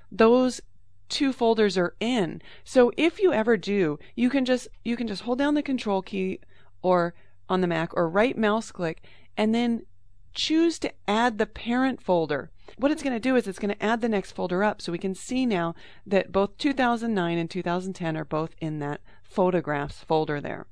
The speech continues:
If you ever wanted to add more keywords, you would simply click right down here, and then we could type in something like nest or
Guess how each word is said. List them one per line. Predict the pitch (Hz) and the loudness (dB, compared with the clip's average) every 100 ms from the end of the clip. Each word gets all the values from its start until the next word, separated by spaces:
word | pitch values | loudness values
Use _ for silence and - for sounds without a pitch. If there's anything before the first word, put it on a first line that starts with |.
| - - - - - - - | -20 -20 -20 -20 -20 -20 -14
If | 254 | 0
you | 294 | 2
ever | 311 320 | 4 4
wanted | 254 262 247 | 2 0 0
to | 226 190 | -2 0
add | 208 214 | 0 0
more | 196 170 | 0 -2
keywords, | - - 285 277 277 254 - - | -4 -4 -2 0 0 -2 -10 -14
you | - | -4
would | 262 262 | -2 -2
simply | 269 247 262 254 | -4 -2 -2 -4
click | - 294 262 - | -2 2 2 2
right | 185 202 | 0 0
down | - 233 240 | 0 0 0
here, | 196 170 175 202 - - | 0 0 0 -2 -12 -4
and | 196 202 | 2 2
then | |
we | 220 | 2
could | 226 214 | 0 -4
type | - 196 190 | 0 0 0
in | 196 185 | 0 0
something | 180 170 160 147 | -2 -4 -4 -6
like | 135 - | -8 -8
nest | 208 247 247 240 240 - - | -4 -2 0 0 -2 -6 -12
or | - 143 139 139 | -6 -2 -2 -6